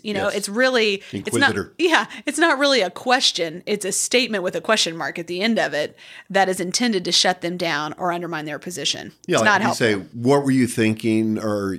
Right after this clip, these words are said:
Speaker 2: you know, "Don't you know me better than that?" You know, "How could you jump to that conclusion?" You know, that kind of thing is gonna, uh, not communicate what we're talking about in probing, because you're really not after more information. You're basically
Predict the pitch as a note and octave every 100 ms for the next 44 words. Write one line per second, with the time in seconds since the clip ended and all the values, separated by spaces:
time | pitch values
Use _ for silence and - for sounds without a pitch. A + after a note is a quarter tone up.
0 | - A#2 A2 G#2 C#3+ D3+ C3 B2 B2+ A#2+
1 | A#2 A2+ A2+ A2 A2 A2 A2 - - G#2
2 | C3+ D3 A#2 A2 B2 A2+ A2+ G#2+ - G#2
3 | - A#2 A2+ G#2+ A2+ A2 A2 G#2 - -
4 | - - _ C#3 A#2+ B2 C3 C3+ - G#2
5 | F#2+ F#2+ G2+ F2+ A2+ G#2 F2+ E2+ - G2
6 | F#2+ G#2+ A#2+ A#2 G#2+ G2 E2+ G2 E2+ D2+
7 | F2+ E2+ F2 G2+ F#2+ G2 F2 D#2 D2+ -
8 | G2+ F2 E2+ - C3 - - - G#3+ B3+
9 | D3+ B2 G#2+ G#2 G2+ G2+ F2 F#2 F#2+ F#2
10 | E2+ D#2+ - _ _ _ - A#2 B2+ B2
11 | G#2 A2 G#2+ G2 F#2